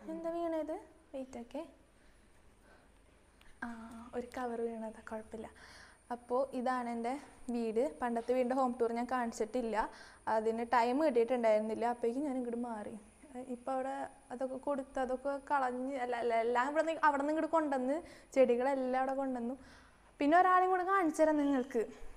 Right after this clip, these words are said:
നിങ്ങൾ ഒട്ടും കാണാത്ത ഒരാളായിരിക്കും അത്. ബാ, ബാക്കിലോട്ട് പോവാം. ആനയെ ചെക്കൻ, ചെക്കൻ ഇവിടെ അഴിച്ചൊക്കെ ഇടും. അഴിച്ചിട്ടിട്ടേ ഇവനുണ്ടല്ലോ, അവൻ, അവൻ്റെ ലീഷും കാര്യങ്ങളൊക്കെ പൊട്ടിച്ചിട്ട് പോരും. എന്നിട്ട്, എന്നിട്ട് കഴുത്തിത്തെ ആ സ്-,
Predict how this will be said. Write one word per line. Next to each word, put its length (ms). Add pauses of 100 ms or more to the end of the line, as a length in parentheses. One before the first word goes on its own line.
(140)
നിങ്ങൾ 180 (380)
ഒട്ടും 300
കാണാത്ത 380
ഒരാളായിരിക്കും 680
അത്. 120 (840)
ബാ, 80 (560)
ബാക്കിലോട്ട് 540
പോവാം. 140 (800)
ആനയെ 380
ചെക്കൻ, 300 (160)
ചെക്കൻ 240
ഇവിടെ 160
അഴിച്ചൊക്കെ 360
ഇടും. 180 (540)
അഴിച്ചിട്ടിട്ടേ 680 (280)
ഇവനുണ്ടല്ലോ, 520 (120)
അവൻ, 120 (280)
അവൻ്റെ 260
ലീഷും 520
കാര്യങ്ങളൊക്കെ 400 (100)
പൊട്ടിച്ചിട്ട് 580
പോരും. 260
എന്നിട്ട്, 300 (300)
എന്നിട്ട് 240
കഴുത്തിത്തെ 460 (200)
ആ 40 (140)
സ്-, 160